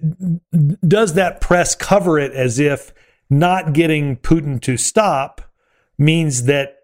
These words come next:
Biden failed, right? And I think that there's a, there will be a tendency for some in the press, and I think there'll be a tendency for an inordinately large number of Republicans to, to to blame Biden if Putin does what only Putin can do,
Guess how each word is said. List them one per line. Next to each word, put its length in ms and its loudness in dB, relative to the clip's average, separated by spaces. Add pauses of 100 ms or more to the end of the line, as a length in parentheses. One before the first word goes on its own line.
(120)
Biden 480 0
failed, 580 -4 (180)
right? 260 0
And 100 -4
I 80 0
think 240 -4
that 180 -2
there's 260 2
a, 180 -2
there 160 2
will 180 2
be 140 0
a 80 0
tendency 460 0
for 180 -2
some 280 0
in 60 -2
the 80 -2
press, 340 -2
and 160 -2
I 140 0
think 200 -2
there'll 160 0
be 280 0 (600)
a 100 4
tendency 420 0
for 320 -2 (100)
an 140 2
inordinately 840 0
large 360 -2
number 300 -2
of 140 -4
Republicans 880 0 (560)
to, 480 2 (320)
to 220 2 (220)
to 80 4
blame 440 0
Biden 500 -2
if 260 -2
Putin 340 0
does 500 -2
what 240 0
only 300 -4
Putin 400 -2
can 180 -8
do, 280 -10